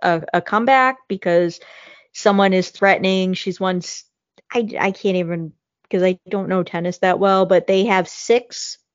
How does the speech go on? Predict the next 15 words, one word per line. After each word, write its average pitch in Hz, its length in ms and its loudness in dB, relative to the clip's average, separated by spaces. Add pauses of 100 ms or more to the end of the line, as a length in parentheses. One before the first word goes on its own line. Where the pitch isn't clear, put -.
titles, 262 720 0 (800)
and 185 500 2
she 196 200 -2
has 185 280 -2
seven 233 580 -2 (540)
titles, 254 640 -2
and 196 180 -4
she's 202 200 -6
coming 202 280 -2
back 185 300 -2
to - 80 -18
make 175 160 -8
sure 185 260 -2
that 170 240 -2 (280)
her, 170 480 -2